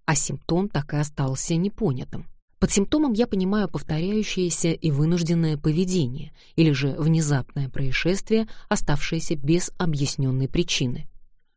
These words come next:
Жюлю было два месяца, когда мама Элен уронила его на землю. Почему так случилось? Это было слишком странно, и ей хотелось понять. Как и все мамы, она иногда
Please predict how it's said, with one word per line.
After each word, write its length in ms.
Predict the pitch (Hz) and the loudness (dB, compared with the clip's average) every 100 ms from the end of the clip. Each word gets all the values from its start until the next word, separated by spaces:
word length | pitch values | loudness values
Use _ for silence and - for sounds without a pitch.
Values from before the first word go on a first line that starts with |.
| _ _ - | _ _ 0
Жюлю 360 | 156 311 294 | 6 8 8
было 240 | 208 240 220 | 4 2 2
два 240 | 170 220 | 2 2
месяца, 520 | 208 208 143 - - | 4 4 4 4 -2
когда 320 | 147 135 127 139 | -2 -2 0 0
мама 440 | 143 165 165 - | 4 4 4 0
Элен 440 | - 131 139 214 220 - - | 0 2 2 2 -2 -6 0
уронила 460 | 233 208 139 135 | 2 2 0 0
его 260 | 139 139 127 | -2 -2 -2
на 160 | 135 | 0
землю. 380 | 143 127 120 151 - - - _ | 0 -2 -4 -10 -16 -20 -20 _
Почему 340 | - - 143 202 | -8 -4 -2 -2
так 180 | 269 | -2
случилось? 720 | - 269 - 233 139 - - - _ _ _ - | -4 -8 -4 -2 -2 -4 -12 -18 _ _ _ -2
Это 120 | 180 | 0
было 320 | 196 208 196 - | 2 2 0 -2
слишком 420 | - 196 - 180 | -2 -2 -4 -6
странно, 540 | - 220 180 127 - - - - - | -2 0 0 -2 -8 -12 -18 -10 -2
и 80 | |
ей 260 | 147 131 208 | -2 0 -2
хотелось 600 | - 226 - 123 131 - | -2 -6 -4 -6 -6 -6
понять. 520 | - 147 127 120 - - - _ _ _ _ _ | -2 -2 -2 -6 -12 -18 -20 _ _ _ _ _
Как 120 | 285 226 | 0 2
и 40 | |
все 200 | - 143 | 2 0
мамы, 480 | 127 135 185 220 220 - - | 0 0 2 0 -2 -8 -2
она 300 | 160 247 254 | 0 2 2
иногда 420 | 170 131 135 | 0 0 0